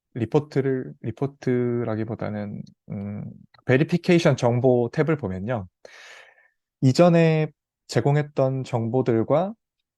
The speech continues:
비슷합니다. 여기서 보면 단순히 이제 시간이 지나고 좀 더 개선돼서 에셋 커버리지가 굉장히 늘어나서 다양한 코인들을 증명하고 있다는 것을 볼 수 있는데요. 뭐, 머클리프도 길이가 좀 길어졌는데 여기서는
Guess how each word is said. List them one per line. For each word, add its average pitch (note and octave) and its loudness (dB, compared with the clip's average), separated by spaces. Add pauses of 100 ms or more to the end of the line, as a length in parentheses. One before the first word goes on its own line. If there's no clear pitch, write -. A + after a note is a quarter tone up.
(380)
비슷합니다. D3 -4 (540)
여기서 D#3+ 2
보면 D3+ 2 (160)
단순히 B2+ -2
이제 G#2+ 0
시간이 F3+ 2
지나고 A2+ 0
좀 A#2+ -4
더 A2 -2
개선돼서 A2+ 0
에셋 G3 0
커버리지가 C#3+ -2
굉장히 A2 -2
늘어나서 G2+ -2 (120)
다양한 G#2+ 4 (560)
코인들을 A#2+ 2 (500)
증명하고 A2+ 2
있다는 G2 -4
것을 G2+ -10
볼 G2 -6
수 - -6
있는데요. G2 -6
뭐, G#2 0
머클리프도 C3+ 0
길이가 B2 2
좀 G2 -10
길어졌는데 G#2 -2
여기서는 A2 -2